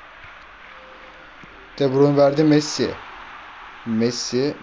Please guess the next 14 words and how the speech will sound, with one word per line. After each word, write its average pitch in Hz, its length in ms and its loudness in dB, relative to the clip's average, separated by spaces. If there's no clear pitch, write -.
Messi, 135 800 -4
Messi 147 480 -2
atak 123 260 -4
sıkışacak - 500 -8
oraya 113 180 -2
gitmeye 107 360 -8
devam 113 180 -2
ederse. 117 480 -2
Kaptırdık. 143 580 -2
Pavard. 120 300 -2
Messi'ye 156 360 -2
bir 120 100 -10
pas 120 240 -2
geldi. 120 420 0